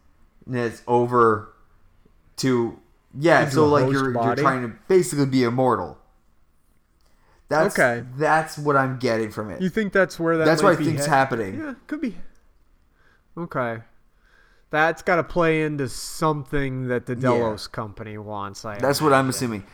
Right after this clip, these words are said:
Speaker 1: And then,
Speaker 2: Okay.
Speaker 1: like, when they find,
Speaker 2: Like I
Speaker 1: when they
Speaker 2: said,
Speaker 1: f-,
Speaker 2: I'm just, I
Speaker 1: yeah.
Speaker 2: can't wait to
Speaker 1: Like,
Speaker 2: figure
Speaker 1: when
Speaker 2: out
Speaker 1: they
Speaker 2: what's
Speaker 1: find
Speaker 2: going
Speaker 1: him,
Speaker 2: on.
Speaker 1: like, uh, when Bernard and Chris, uh, Kiersey or whatever,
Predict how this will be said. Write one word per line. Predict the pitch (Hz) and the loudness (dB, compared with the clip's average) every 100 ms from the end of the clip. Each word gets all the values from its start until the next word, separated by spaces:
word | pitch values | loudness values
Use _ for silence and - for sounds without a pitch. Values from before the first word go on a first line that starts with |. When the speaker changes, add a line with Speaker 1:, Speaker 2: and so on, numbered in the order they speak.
| - | -6
Speaker 1:
And | 135 | -4
then, | 156 160 | -2 0
Speaker 2:
Okay. | 170 151 | 2 2
Speaker 1:
like, | 135 - | 0 -8
when | - 135 135 | -4 -4 -2
they | 131 | -2
find, | 127 - 117 123 120 - _ _ 104 - _ | -2 0 0 0 -8 -14 _ _ -20 -20 _
Speaker 2:
Like | 196 | 0
I | - | 2
Speaker 1:
when | 147 | 4
they | |
Speaker 2:
said, | 143 | 0
Speaker 1:
f-, | 135 | 0
Speaker 2:
I'm | 143 160 | -6 -8
just, | 170 165 - - - | -12 -12 -18 -12 -8
I | |
Speaker 1:
yeah. | 156 123 | -6 -4
Speaker 2:
can't | 196 190 147 | -2 -4 -2
wait | 143 143 | -2 2
to | 143 | 4
Speaker 1:
Like, | 139 | 6
Speaker 2:
figure | |
Speaker 1:
when | 151 | 6
Speaker 2:
out | 160 | 4
Speaker 1:
they | 151 | 2
Speaker 2:
what's | 120 | 2
Speaker 1:
find | 143 131 123 131 | 4 4 4 2
Speaker 2:
going | 131 123 | 2 2
Speaker 1:
him, | 139 | 2
Speaker 2:
on. | |
Speaker 1:
like, | 117 107 - - | 2 2 0 -2
uh, | 113 107 | -4 -2
when | 113 | -2
Bernard | 113 120 120 127 127 | -2 -2 2 2 0
and | 120 110 | -4 -6
Chris, | - 117 110 - - - | -6 -6 -6 -8 -14 -10
uh, | 110 107 95 _ - | -6 -6 -8 _ -10
Kiersey | - 120 117 135 135 | -2 -2 -2 -4 -4
or | |
whatever, | 135 139 135 143 143 | -2 -2 -2 -2 -4